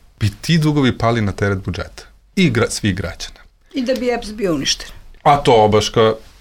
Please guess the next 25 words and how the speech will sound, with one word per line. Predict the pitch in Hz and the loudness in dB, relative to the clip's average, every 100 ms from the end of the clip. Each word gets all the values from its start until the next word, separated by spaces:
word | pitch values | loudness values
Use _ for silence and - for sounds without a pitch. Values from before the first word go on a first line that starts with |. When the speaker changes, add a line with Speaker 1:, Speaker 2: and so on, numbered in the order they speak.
| - | -6
Speaker 1:
sa | - 113 | -2 2
takvim | 117 113 123 107 | 4 4 2 2
dugom | 110 120 113 104 | 2 2 2 2
i | 98 | 2
takvo | 107 104 | 0 0
preduzeće | 101 98 101 95 104 107 107 - | -2 -2 0 2 0 0 -4 0
kako | 120 - 92 | 0 0 -2
da | 95 | -2
investira | 92 92 - 107 101 | -2 -4 -4 -2 0
i | 98 - 104 101 | -2 -2 -2 0
uopšte | 107 107 - 95 - - - | 0 0 0 -4 -6 -10 -4
ulaže | 110 104 98 95 | 0 2 0 0
dalje | 92 95 92 | 0 0 -2
u | |
svoj | - 95 | -2 -2
razvoj. | 87 85 85 - - - | -2 -4 -8 -12 -16 -2
I | |
onda | 135 151 | 2 2
smo | 170 | 4
mi | 151 151 147 147 - _ - | 4 4 2 0 -10 _ -4
kao | 127 - | -2 2
početnu | 123 - - 110 | 2 2 -2 -2
tačku | 117 113 - | -2 -2 -2
rekli, | 110 107 110 | -2 -2 -2
"Hajde | - 104 104 117 | 0 2 2 0